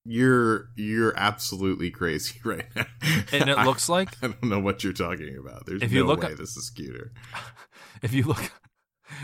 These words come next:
Speaker 2: if you look underneath the, the, um, high res photo of them, I guess you wanna
Speaker 1: Uh-huh.
Speaker 2: call it, or just, like, the screenshot.
Speaker 1: I mean, it's got a,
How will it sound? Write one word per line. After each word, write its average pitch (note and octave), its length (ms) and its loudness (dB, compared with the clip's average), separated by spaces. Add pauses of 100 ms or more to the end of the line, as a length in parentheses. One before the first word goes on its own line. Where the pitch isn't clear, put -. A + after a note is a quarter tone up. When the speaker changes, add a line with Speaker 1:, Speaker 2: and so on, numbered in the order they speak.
Speaker 2:
if B2 80 -2
you C#3 100 4
look E3 140 4
underneath E3+ 420 2
the, A2+ 360 6 (140)
the, G#2+ 320 -2 (160)
um, F#2+ 400 -6 (160)
high C3 180 4
res A2 360 2
photo D3 440 2
of C#3 360 -2
them, D3 440 -4 (220)
I B2 40 -2
guess B2 200 -4
you C3+ 80 -4
wanna G#2 120 2
Speaker 1:
Uh-huh. F#2+ 60 2
Speaker 2:
call B2 180 2
it, A2+ 40 -2
or A2+ 40 0
just, A2+ 140 -6
like, A2+ 100 -4
the G2 60 -8
screenshot. C3+ 640 -2
Speaker 1:
I A2+ 80 4
mean, A#2 140 6
it's A2 140 2
got G#2+ 240 4
a, F#2+ 460 0